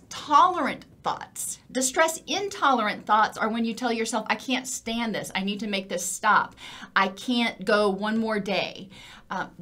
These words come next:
distress tolerant thoughts are those thoughts that say, "Yeah, this really sucks," or, "This is unpleasant, and I can get through it, and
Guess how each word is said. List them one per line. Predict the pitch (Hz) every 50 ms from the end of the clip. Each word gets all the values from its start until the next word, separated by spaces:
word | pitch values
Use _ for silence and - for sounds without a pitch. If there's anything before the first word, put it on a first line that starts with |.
| - - - -
distress | 240 247 240 - - - - 277 277 285 294 294 294 - - - - _ _ _ _ -
tolerant | - - 294 311 320 339 320 262 220 180 - - -
thoughts | - 151 107 - - - - - - - - _ _ _ _ _ _ - - _ _ -
are | 208 220 214
those | 202 240 240 247 254
thoughts | - 233 233 240 240 - -
that | - 214 175
say, | - - 254 214 208 208 208 202 202 - - - - - - - _ _ _ _ -
"Yeah, | 190 190 214 208 214 208 202 180 143 139
this | 196 208 208 -
really | 233 214 196 190 196
sucks," | 196 - - - - - - - - - - - - - _ -
or, | 196 196
"This | 196 214 208 208
is | 196 190
unpleasant, | 208 185 190 185 - - 190 190 190 185 180 - 113 123 127 - - - _ _ _ _ - - - - _ _ _ _ _ _ _ _ _ _ _ -
and | 220 240 254 247 247 247 240 226 -
I | - 196 196
can | 196 233 208 196
get | 196 - - - -
through | - 185 190 165 131
it, | 113 - - - _ _ _ _ _ _ -
and | 202 233 240 233 233 226 226 220 226 220 220 -